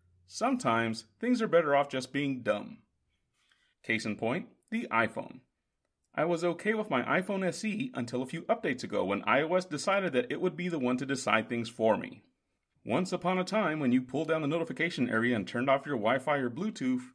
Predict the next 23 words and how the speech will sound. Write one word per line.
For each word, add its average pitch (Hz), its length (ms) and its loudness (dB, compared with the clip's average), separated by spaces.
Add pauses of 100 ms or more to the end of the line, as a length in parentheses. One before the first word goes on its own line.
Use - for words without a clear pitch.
(120)
it 107 200 2
turned 107 320 0
off. - 380 0 (720)
Now 143 280 4
when 143 120 2
I 107 100 4
tap 131 400 0
the 107 60 -2
Wi-Fi 113 580 2
icon 123 560 0
instead 107 220 -4
of 98 80 -10
turning 117 240 -2
off - 180 -2
the 113 60 -6
Wi-Fi, 156 560 0 (200)
I 123 100 0
get 185 120 0
a 165 60 6
weirdo 175 420 2
message 147 440 0
that 104 180 4
says, 113 480 4